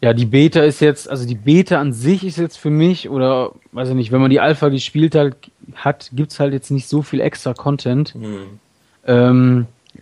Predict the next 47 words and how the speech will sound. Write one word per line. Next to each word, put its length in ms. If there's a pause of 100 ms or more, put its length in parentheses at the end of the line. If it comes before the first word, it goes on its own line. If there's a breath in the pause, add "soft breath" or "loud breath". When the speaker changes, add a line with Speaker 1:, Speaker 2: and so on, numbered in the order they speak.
Speaker 1:
klar, 220
es 120
gibt 160
ein 60
bisschen 320
mehr, 260
aber, 880
äh, 40 (360)
ich 180
war 120
ein 100
bisschen 340
so 120
ernüchternd, 720 (540)
ernüchtert, 680 (880 soft breath)
äh, 280
ernüchtert 360
heißt 220
es, 140
ne? 100
Speaker 2:
Mhm. 100 (840 loud breath)
Speaker 1:
Ja, 160
ähm, 260 (260 loud breath)
auch 220
was 160
ein, 160 (160)
ich, 160
was 140
ich 40
halt 140
schade 240
finde, 220
dass 80
es 120
wieder 140
nur 160
bis 140
Level 220
acht 200
ist, 260
weil 200
da 60
ist 160
man 120
halt 240
echt 220
schnell. 440